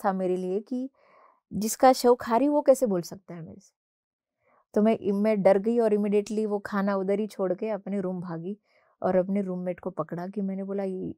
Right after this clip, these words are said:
ये अभी मेरे साथ हुआ है। कैसे किसी की बॉडी मेरे साथ बात कर सकती है? वो भी एक जानवर मेरे साथ कैसे बात कर सकता है?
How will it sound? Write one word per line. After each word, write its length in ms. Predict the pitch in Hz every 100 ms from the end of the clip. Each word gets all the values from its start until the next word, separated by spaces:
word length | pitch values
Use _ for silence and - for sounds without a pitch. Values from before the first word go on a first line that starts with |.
| _
ये 240 | 175 202 226
अभी 220 | 185 208
मेरे 180 | 196 185
साथ 200 | 180 170 -
हुआ 140 | 165
है। 80 | 165 _ _ _ _ _ _ _ _ _ _ -
कैसे 220 | 226 254
किसी 260 | 240 233 233
की 80 |
बॉडी 320 | 220 202 202 226
मेरे 200 | 220 208
साथ 140 | 214
बात 280 | 190 180 -
कर 140 | 196
सकती 420 | 196 180 - 180
है? 120 | 175 - _ _ _ _ _
वो 80 | 202
भी 180 | 208 247
एक 120 | 214
जानवर 560 | 190 208 208 226 233 233 _ _ _ _ -
मेरे 180 | 202 220
साथ 180 | - 220
कैसे 320 | - 226 240
बात 220 | 208 175
कर 120 | -
सकता 340 | 170 156 -
है? 100 | -